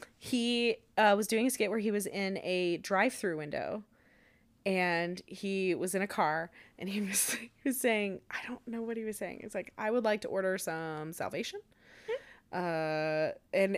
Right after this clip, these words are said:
I don't, I don't remember the, I remember the skit, like, I can picture it in my mind, like, I can see the stage setup.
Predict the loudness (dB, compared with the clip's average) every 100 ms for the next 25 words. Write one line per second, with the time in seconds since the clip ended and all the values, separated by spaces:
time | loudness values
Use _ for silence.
0 | 2 6 8 10 8 8 8 10 8 8
1 | 6 6 6 6 6 6 6 4 2 0
2 | 4 4 4 0 -2 -4 0 0 -2 -6
3 | -2 4 6 6 4 0 -2 -2 -2 -2
4 | -2 -4 -4 -4 -4 -2 -2 -2 -2 -2
5 | -2 0 0 0 0 0 -2